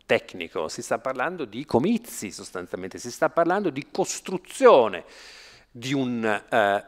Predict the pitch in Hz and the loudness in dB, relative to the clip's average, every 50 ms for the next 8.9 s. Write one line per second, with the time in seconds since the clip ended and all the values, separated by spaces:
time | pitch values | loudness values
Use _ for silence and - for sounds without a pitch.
0 | - - 180 160 151 147 143 143 135 123 117 110 98 107 107 95 92 - 90 - | -6 -4 -4 -4 -2 0 2 2 4 4 2 0 -2 -6 -10 -8 -4 -4 -4 -4
1 | - _ - 113 90 - - - - - 135 139 - 175 208 196 202 233 240 226 | -6 _ -12 -12 -12 -12 -14 -4 2 2 2 4 4 2 2 0 0 -2 -4 -4
2 | - - 180 175 214 233 247 226 175 151 139 135 131 143 175 202 190 139 127 123 | 0 2 2 2 2 2 -2 -4 -4 -4 -4 -4 -4 -4 -4 -4 -4 -4 -4 -6
3 | 123 - - 214 - - 131 147 180 190 139 156 156 - 143 104 85 - - - | -6 -6 -6 -6 -6 -6 -8 -6 -6 -8 -8 -8 -2 0 2 2 2 0 -6 -12
4 | 90 90 80 78 - - _ _ _ _ _ _ _ _ _ - - 160 151 156 | -10 -10 -8 -10 -10 -12 _ _ _ _ _ _ _ _ _ -2 -2 0 2 2
5 | 160 170 190 220 233 - - 156 135 123 110 - 208 254 311 277 - - 110 - | 2 2 2 2 2 0 0 0 2 2 2 2 2 2 2 2 0 -2 -8 -10
6 | - 78 73 - _ _ _ _ _ _ _ _ _ _ _ _ _ _ _ _ | -10 -12 -12 -14 _ _ _ _ _ _ _ _ _ _ _ _ _ _ _ _
7 | _ - - 110 110 131 165 202 233 220 - - - _ _ - - 131 151 214 | _ -8 -6 -4 -4 -2 -2 0 0 -2 -2 -6 -20 _ _ -4 -2 0 0 0
8 | 240 180 - 170 151 143 - - - 247 175 127 101 107 92 80 - _ | 0 0 0 -2 -2 -2 -2 -4 -4 -4 -4 -6 -4 -4 -4 -6 -6 _